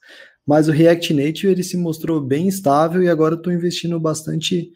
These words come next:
tempo aí pra aprender mais e mais sobre ele e criar coisas com ele, né?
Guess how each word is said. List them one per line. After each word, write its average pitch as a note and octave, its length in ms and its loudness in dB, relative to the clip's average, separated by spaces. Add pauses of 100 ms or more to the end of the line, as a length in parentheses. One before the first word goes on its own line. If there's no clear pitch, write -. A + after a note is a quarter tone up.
(320)
tempo G3+ 360 4
aí D3+ 160 4
pra C3+ 500 0 (260)
aprender D#3 380 2
mais D#3+ 420 0
e D3 40 -2
mais C#3+ 400 -4
sobre B2+ 280 -6
ele C#3+ 260 -2
e B2 60 -10
criar C3 360 -4
coisas B2 420 -6
com A#2+ 180 -8
ele, G#2+ 300 -6 (160)
né? B2 240 -4